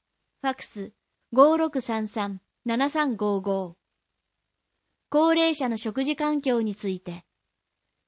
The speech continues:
管理栄養士が一日に必要となる栄養素や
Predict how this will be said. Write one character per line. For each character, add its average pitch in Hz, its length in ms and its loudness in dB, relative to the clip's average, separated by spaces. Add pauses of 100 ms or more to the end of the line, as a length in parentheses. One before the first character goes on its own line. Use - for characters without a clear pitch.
(380)
管 311 280 4
理 311 160 2
栄 294 220 4
養 285 220 2
士 208 180 -6
が 202 220 -6 (320)
一 254 240 0
日 320 260 0
に 285 120 0
必 - 220 -6
要 262 160 0
と 262 100 0
な 254 140 2
る 226 180 0
栄 247 200 4
養 285 220 4
素 214 160 -6
や 196 240 -4